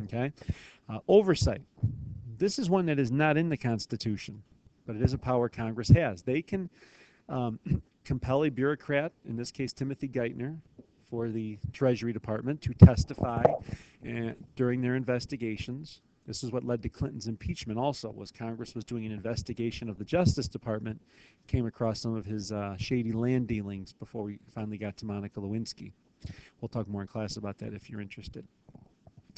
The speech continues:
Um, but oversight is Congress just conducting a hearing, doing an investigation, and then if they don't like what they find, then they could impeach, they can pass legislation, and do other things along those lines. All right?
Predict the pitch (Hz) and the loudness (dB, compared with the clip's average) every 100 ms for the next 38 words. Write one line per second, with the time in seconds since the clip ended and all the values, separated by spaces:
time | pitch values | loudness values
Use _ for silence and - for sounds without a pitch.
0 | - 107 101 95 117 - 160 226 180 147 | -10 -8 -8 -8 -8 -2 -2 0 -2 0
1 | 127 117 - 131 127 113 120 - - - | 0 0 -4 -4 -4 -6 -8 -10 -16 -20
2 | - - 120 131 - 165 156 135 135 131 | -20 -10 0 0 2 0 2 2 2 2
3 | 120 131 135 113 123 - 120 117 113 - | 2 0 0 0 0 0 -2 -2 -2 -2
4 | 117 110 - - _ 113 120 117 120 113 | -4 -4 -12 -20 _ -4 -2 -2 -2 -2
5 | - 127 131 127 120 107 - 139 262 131 | 0 0 2 0 -2 -2 -6 -4 0 0
6 | 120 120 - _ 143 147 165 131 95 104 | 0 -4 -12 _ -2 2 4 2 -2 -6
7 | 123 120 127 110 104 - 135 123 - - | -4 -2 -2 -2 4 6 6 2 -6 -14
8 | - - _ _ - 120 - 113 120 113 | -16 -18 _ _ -8 -6 -4 -4 -2 0
9 | 120 113 104 104 117 110 104 110 101 - | 0 -2 -4 -6 -4 -4 -6 -10 -12 -16
10 | _ _ 120 110 113 110 104 - 107 104 | _ _ -12 -6 -2 -2 -2 -6 -6 -4
11 | 104 101 101 101 98 104 104 101 - - | -2 -2 -2 -4 -4 -6 -8 -10 -14 -20
12 | _ - _ _ _ 113 123 151 | _ -20 _ _ _ 0 4 4